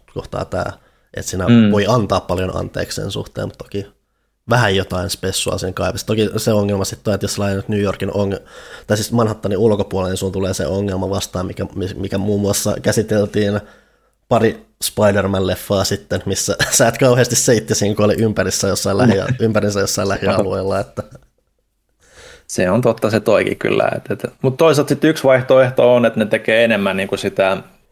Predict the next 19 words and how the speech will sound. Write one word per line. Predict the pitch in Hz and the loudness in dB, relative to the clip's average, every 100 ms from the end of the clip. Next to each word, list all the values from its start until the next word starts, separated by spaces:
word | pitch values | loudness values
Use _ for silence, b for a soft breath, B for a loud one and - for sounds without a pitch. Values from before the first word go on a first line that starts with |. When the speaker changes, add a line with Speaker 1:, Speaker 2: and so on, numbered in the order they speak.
| _ _ _ | _ _ _
Speaker 2:
niinku | - 92 92 92 _ - _ _ _ _ _ _ | -14 -10 -8 -8 _ -20 _ _ _ _ _ _
katu-, | 104 101 101 | 0 2 0
katutaso | 120 117 107 95 98 | 0 0 0 0 -2
niinku | 92 90 | -4 -4
meininkiä | 92 85 85 87 - 90 87 | -2 0 -2 -6 -2 0 2
enemmän, | 92 87 87 87 | 2 0 0 0
Speaker 1:
Mm. | 82 143 92 | 2 0 -2
Speaker 2:
et, | |
et, | 73 _ _ _ _ _ _ _ _ _ _ _ _ _ - | -4 _ _ _ _ _ _ _ _ _ _ _ _ _ -12
et | 110 | -6
voi | 95 95 | 0 0
sit | 98 - | 0 0
olla | 98 95 | 2 4
jotain | 92 - 98 92 | 2 2 2 2
niinku, | 92 98 95 87 B B B _ - - | -2 0 0 -2 B B B _ -20 -10
just | 101 98 - | -2 -2 -2
sitä | 92 95 | -2 0
niinku | 92 95 | 0 -2
siviili | - 98 95 92 92 - | 0 0 2 2 0 -2